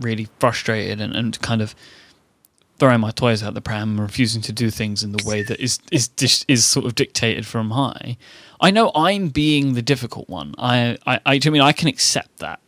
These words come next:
you know, the, but it's, I, I think a, kind of going back to what we were talking about earlier,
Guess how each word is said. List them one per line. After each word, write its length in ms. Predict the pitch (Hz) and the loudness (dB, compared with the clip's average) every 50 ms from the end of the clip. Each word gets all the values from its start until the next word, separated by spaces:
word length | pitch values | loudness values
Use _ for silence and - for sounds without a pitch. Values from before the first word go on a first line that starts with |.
| - - | -20 -16
you 80 | - 98 | -12 -10
know, 200 | 101 107 117 131 - - - - - - _ | -8 -6 -6 -8 -10 -14 -18 -20 -20 -18 _
the, 100 | - 113 - _ - 131 - | -14 -14 -12 _ -14 -8 -2
but 220 | - 127 120 - - | 0 2 0 0 -2
it's, 300 | - 247 - - - - - - | -4 -4 -4 -4 -4 -6 -2 0
I, 140 | 131 127 139 - | 0 0 2 2
I 100 | 139 139 | 2 2
think 260 | 139 - 170 170 160 - | 2 2 0 0 0 0
a, 120 | 135 131 - _ _ _ _ _ _ _ _ _ _ _ _ | 0 0 -2 _ _ _ _ _ _ _ _ _ _ _ _
kind 240 | - 151 135 127 127 | -2 0 0 2 0
of 120 | 117 120 _ _ - | -2 -4 _ _ -4
going 260 | - 147 151 151 135 | 0 2 2 4 4
back 220 | 120 117 - - | 2 2 0 0
to 200 | - - 120 110 | -4 -4 -2 -2
what 140 | 110 113 117 | -2 -2 -2
we 100 | 113 113 | -2 -2
were 80 | 113 113 | -2 -2
talking 320 | - - 120 117 - 120 | -4 -4 -6 -4 -4 -2
about 260 | 113 107 107 104 - - | -2 -2 -4 -6 -4 0
earlier, 560 | 117 117 123 123 110 - - - 110 113 123 | 2 4 4 4 2 0 -4 -6 -4 -4 -4